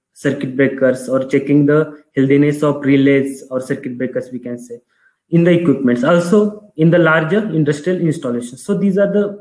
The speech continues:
basic functions that primary current injection test is, it is, uh, useful for the high voltage and high current substations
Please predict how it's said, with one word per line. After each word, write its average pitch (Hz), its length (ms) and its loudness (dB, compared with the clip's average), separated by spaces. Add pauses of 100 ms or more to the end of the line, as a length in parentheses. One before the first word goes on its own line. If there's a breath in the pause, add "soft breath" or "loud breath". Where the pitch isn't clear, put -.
(120)
basic 190 400 -4 (600)
functions 175 360 -2
that 190 180 0
primary 160 360 0
current 170 260 0
injection 165 440 -4
test 165 320 -10
is, 143 280 -8
it 139 120 -12
is, 143 140 -4 (240)
uh, 131 80 -2
useful 156 400 -2
for 151 240 0
the 147 120 0
high 147 200 0
voltage 165 380 -2
and 185 120 -2
high 147 200 -2
current 156 300 -4
substations 123 640 -10